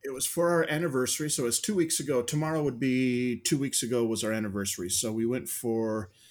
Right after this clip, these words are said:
the weekend. We drove down Thursday, went into the park Friday, Saturday, Sunday, and Monday, and then came back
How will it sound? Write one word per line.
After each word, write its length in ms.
the 100
weekend. 400
We 80
drove 200
down 200
Thursday, 500
went 180
into 160
the 80
park 340
Friday, 440
Saturday, 520
Sunday, 680
and 220
Monday, 560
and 240
then 140
came 300
back 320